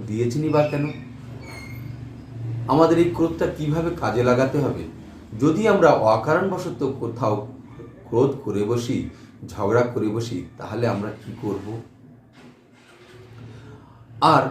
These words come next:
মুখ্য কথা হচ্ছে কি, আমার শ্রেষ্ঠ, আমার শ্রেয়, আমার ধেয়, আমার প্রিয়, প্রিয় যে,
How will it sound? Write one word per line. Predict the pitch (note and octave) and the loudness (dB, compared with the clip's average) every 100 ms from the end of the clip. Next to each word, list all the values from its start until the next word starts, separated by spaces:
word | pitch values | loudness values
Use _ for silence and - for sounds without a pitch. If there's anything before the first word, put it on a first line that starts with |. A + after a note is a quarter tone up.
| F#2+ | -4
মুখ্য | G2+ C#3 A#2+ G#3 | -2 -2 0 -2
কথা | G3 G3 | 0 0
হচ্ছে | F#3+ - G3 | -2 -2 -4
কি, | - - - - D3 - - - | -4 -6 -6 -6 -2 -2 -2 2
আমার | D3 F#3 G#3 | 4 8 6
শ্রেষ্ঠ, | G#3 - D3+ - - - - - - - | 6 -2 -4 -4 -8 -10 -12 -14 -20 -8
আমার | C3 D#3 E3 | -2 2 2
শ্রেয়, | - - B2+ A2+ E2 - - - - - - | 0 0 2 2 0 -8 -18 -20 -20 -16 -2
আমার | A#2+ C#3+ C#3 A#2 - | 4 6 6 4 0
ধেয়, | B2 A#2+ - - - - - - | 4 4 4 -4 -16 -20 -16 -2
আমার | B2 C3+ - | 4 4 2
প্রিয়, | - B2 A#2 G2 - - - - - - - - - - - - - - | -2 2 2 2 -4 -16 -20 -20 -10 -2 2 2 0 -8 -14 -14 -12 -2
প্রিয় | D#3 E3+ | 6 6
যে, | B2+ A#2 A2+ | 6 2 -2